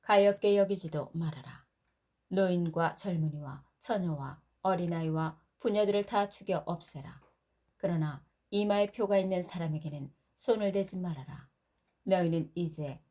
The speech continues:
내 성소에서부터 시작하여라." 그러자 그들은 성전 앞에 서 있던 장로들로부터 죽이기 시작하였다. 그가 또 그들에게 말씀하셨다.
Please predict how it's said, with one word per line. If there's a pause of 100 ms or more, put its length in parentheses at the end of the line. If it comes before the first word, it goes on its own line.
(140)
내
성소에서부터
시작하여라." (680)
그러자
그들은 (100)
성전
앞에
서
있던 (160)
장로들로부터
죽이기
시작하였다. (800)
그가
또
그들에게
말씀하셨다.